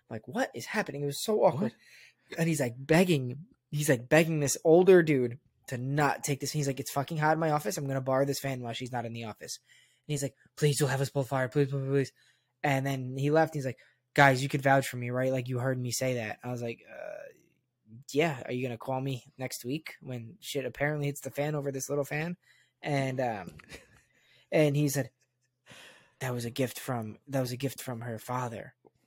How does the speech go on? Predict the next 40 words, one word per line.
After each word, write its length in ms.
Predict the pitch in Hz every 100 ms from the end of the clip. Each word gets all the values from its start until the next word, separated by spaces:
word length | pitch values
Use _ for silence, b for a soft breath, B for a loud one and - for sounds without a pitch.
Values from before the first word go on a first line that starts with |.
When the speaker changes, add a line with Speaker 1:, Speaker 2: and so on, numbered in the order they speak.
| _ _ _
Speaker 1:
And 80 | 135
I 40 |
was 100 | 120
like, 140 | 120 - -
"Oh, 160 | 165 135 147
okay." 420 | 139 117 131 - _ _ 233
And 340 | 147 - - - _ -
he's 400 | 131 131 127 131
like, 120 | 123
"She's 340 | - - 131
dead. 400 | - 127 139 135 -
He's 280 | 135 139
dead 220 | 123 139 139
now." 260 | 110 107 - _ _ _ -
And 100 | 135
I 20 |
was 80 | 127
like, 60 | -
"Oh, 680 | 160 170 170 151 135 120 120
shit. 220 | 120 151
I'm 120 | 135
sorry 180 | 123 131
to 60 | 123
hear 140 | 143
that." 160 | 143 123
He 80 | 127
goes, 180 | 120 - _ _ _ _ _
"Yeah, 200 | 147 139
man, 200 | 131 131
it 40 | 139
was 140 | 131
tough 260 | - 139 135
on 100 | 127
all 220 | 139 139
of 80 | 123
us." 240 | 107 - -
I 40 | -
said, 140 | - _ _ _ _ _
he's 140 | 131
like, 120 | 131